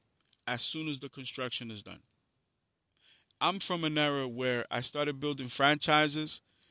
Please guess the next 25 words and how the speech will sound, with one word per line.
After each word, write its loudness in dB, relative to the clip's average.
and -4
my 2
business 2
partners -4
were -4
like, 0
"Okay, 0
we're -4
gonna -4
build -4
it -2
up 0
and -6
sell 4
it." -2
And 0
I 6
would -4
take 2
it -6
so -4
personal. -4
I -4
didn't 0
understand 2